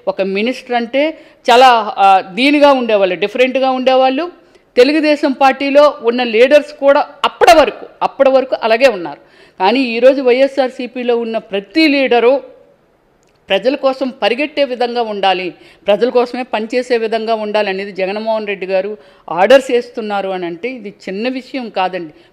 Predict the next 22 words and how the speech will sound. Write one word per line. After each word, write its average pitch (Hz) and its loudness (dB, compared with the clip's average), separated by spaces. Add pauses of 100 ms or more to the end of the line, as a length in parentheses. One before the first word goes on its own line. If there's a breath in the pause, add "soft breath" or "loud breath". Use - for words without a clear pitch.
ప్రతి 185 -6
ఒక్కరు 233 -2 (100)
చూస్తున్నారు 220 -10
కాబట్టి 214 -8
తప్పకుండా 233 -6 (440 loud breath)
ప్రజలు 208 4
జేజేలు 233 2
పలకడం, 240 -4
ఇంక 226 -10
ఈయన్ని 247 -4 (600 loud breath)
ఒక 202 2
సీఎంగా 277 2
ఓడిస్తే 254 2
మనకు 233 -6
ముందు 214 -6
ముందు 240 -4
బ్రతుకుండదు 208 -8
అనే 196 -8
దాని 196 -2
మీద 214 -6
ఖచ్చితంగా 214 -10
ప్రజలందరూ 185 -8